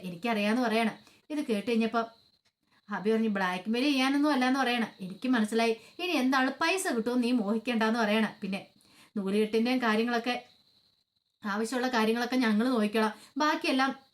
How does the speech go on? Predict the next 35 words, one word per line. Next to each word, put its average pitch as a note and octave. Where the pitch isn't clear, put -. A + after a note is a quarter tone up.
അവിടെ A3+
വീട്ടിൽ A3+
വെച്ചല്ലേ C4+
നടത്തുന്നേ, A3
നവ്യയുടെ G3+
വീട്ടിൽ A3+
വെച്ചല്ലേ B3
നടത്തുന്നേ, A3
അതിന് G3
നിനക്ക് A3+
അതിന് A3+
മാത്രം A#3+
പണത്തിന്റെ A3+
ചെലവൊന്നും B3
ഇല്ലോന്ന് A#3
പറയണേ. A3
പിന്നെ F#3+
കുഞ്ഞിന് F#3+
കൊടുക്കുന്ന A3
സ്വർണത്തിന്റെയും A3+
കാര്യങ്ങളൊക്കെ A3+
അതൊക്കെ A#3+
ജ്വല്ലറിയിൽ A3+
നിന്ന് B3+
തന്നെ A3+
കൊടുക്കണേ, G#3+
അതിന് D#4
നീ D4+
ഇത്രമാത്രം C4
ടെൻഷൻ A#3+
അടിക്കേണ്ട B3
കാര്യമില്ലെന്ന് A3+
പറയണം. G#3
ഇത് D#3+
കേട്ടതും F3+